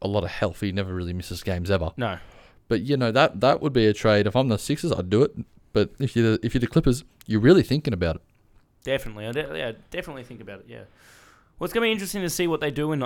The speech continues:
Speaker 2: in the off-season now that they've got this time off, and they're gonna have a lot of time. Like you said, they've got a lot of players under contract, which is a good thing.
Speaker 1: Yeah.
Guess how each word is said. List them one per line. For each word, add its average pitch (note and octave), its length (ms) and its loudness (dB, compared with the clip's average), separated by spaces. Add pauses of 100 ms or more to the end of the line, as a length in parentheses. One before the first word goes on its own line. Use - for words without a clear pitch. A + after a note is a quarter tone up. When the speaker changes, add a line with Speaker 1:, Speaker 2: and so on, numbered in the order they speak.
Speaker 2:
in C3+ 120 -6
the C3 120 -4
off-season B2+ 460 -4
now C3 160 -4
that B2 160 -6
they've A#2+ 220 -4
got A#2+ 160 -4
this A#2+ 160 -8
time A#2 260 -2
off, B2 240 -6
and A2+ 160 -6
they're A2+ 100 -6
gonna B2+ 160 -8
have B2 120 -8
a - 20 -8
lot B2+ 160 -2
of A#2 80 -10
time. A#2 480 -4
Like C#3+ 120 -6
you A#2+ 40 -18
said, B2+ 140 -4
they've A#2 80 -6
got B2+ 100 0
a B2+ 80 -4
lot C3+ 100 -2
of C3+ 80 -12
players B2 260 -2
under A#2+ 160 -4
contract, B2+ 440 -8
which - 160 -18
is F#2+ 80 -14
a - 40 -12
good C3 200 -10
thing. D3+ 240 -4 (320)
Speaker 1:
Yeah. G2+ 200 -4